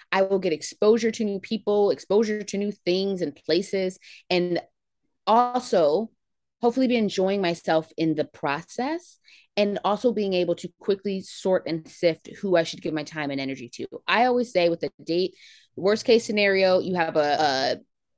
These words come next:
weird, odd, funny story to tell. Best case scenario, you hit it off. Like, either way, I can take something from this experience and I can have things to share if it doesn't go great. And if it goes well, then I've met another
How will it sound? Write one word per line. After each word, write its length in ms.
weird, 760
odd, 280
funny 240
story 360
to 120
tell. 500
Best 280
case 180
scenario, 600
you 120
hit 140
it 100
off. 360
Like, 280
either 320
way, 640
I 100
can 160
take 240
something 360
from 160
this 140
experience 800
and 340
I 140
can 160
have 160
things 260
to 80
share 480
if 120
it 80
doesn't 300
go 140
great. 440
And 140
if 80
it 80
goes 300
well, 240
then 120
I've 120
met 140
another 220